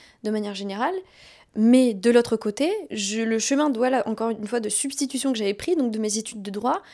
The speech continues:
du coup, j'étais pas capable de l'assumer pleinement parce que ça ne faisait pas de sens et parce que, en fait, je m'en foutais. C'était même pas une question de sens, euh, on va dire, euh, concret. C'était, enfin,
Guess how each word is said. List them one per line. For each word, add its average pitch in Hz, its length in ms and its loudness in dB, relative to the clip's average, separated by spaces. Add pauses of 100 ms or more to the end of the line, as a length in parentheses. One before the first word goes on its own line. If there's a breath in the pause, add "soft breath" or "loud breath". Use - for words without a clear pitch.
(160 loud breath)
du 214 160 -4
coup, 370 140 4
j'étais 254 240 0
pas 240 100 -4
capable 247 320 -2
de 254 60 4
l'assumer 240 320 2
pleinement 262 320 0
parce 233 160 -2
que 233 100 -8
ça 220 140 -4
ne 202 40 -10
faisait 190 220 -6
pas 185 160 -6
de - 60 -6
sens - 380 -2 (340 loud breath)
et 240 80 0
parce 208 260 -6
que, 311 320 -2
en 214 40 -6
fait, 294 140 0
je 226 60 0
m'en 214 80 0
foutais. 294 420 -4 (280 loud breath)
C'était - 200 -4
même 269 120 0
pas 370 80 -2
une 320 80 0
question 262 240 0
de 233 100 0
sens, 262 460 -2
euh, 214 340 -4 (260 loud breath)
on 214 60 -8
va 208 140 0
dire, 240 260 0
euh, 196 460 -4
concret. 262 520 0
C'était, - 240 -6
enfin, 208 220 -4